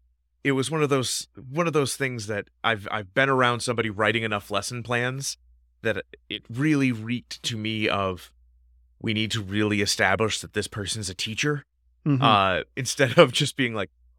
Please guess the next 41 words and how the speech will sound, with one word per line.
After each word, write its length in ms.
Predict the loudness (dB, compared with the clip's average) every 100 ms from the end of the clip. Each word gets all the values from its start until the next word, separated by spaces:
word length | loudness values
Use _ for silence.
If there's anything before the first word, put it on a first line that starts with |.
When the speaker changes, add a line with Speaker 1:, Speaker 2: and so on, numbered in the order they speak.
| -4
Speaker 1:
"Well, 180 | -2 0
how 120 | 0
about 160 | 0
the 60 | -4
fact 240 | -2 -2
that 80 | -2
they're 140 | -2 0
in 160 | -4 -10 -6
a 100 | -6
classroom 640 | 0 2 2 2 -4 -4
in 100 | -6
front 220 | -2 -2 0
of 80 | -2
a 40 |
bunch 220 | 0 -2
of 100 | -4
students 560 | -6 -4 -6 -6 -8 -8 _ -6 -2
lets 200 | 2 4
us 160 | 4 2
know." 240 | 2 0 -2
Speaker 2:
<laughs> 400 | _ _ _ -4
Speaker 1:
Also, 560 | -2 2 4 4 2 -4 _ _ _ -18
for 240 | -2 2 4
as 120 | 2
sad 360 | -2 0 0
sack 300 | 0 -4 -4 -4
as 160 | -2
he 180 | -2 -2
is, 300 | -2 -4 -8 _ _
most 340 | -2 0 0 -2
teachers 380 | -6 -6 -8 -6
would 200 | -10 -6
kill 240 | -2 -2
for 160 | -2 -2
this 160 | -2
class 380 | -4 0 0 0
size. 380 | -6 -6 -6 -4
There's, 180 | -4 -2
like, 160 | -4
twelve 460 | -4 4 6 4 2
students. 540 | -2 -2 -4 -12 -18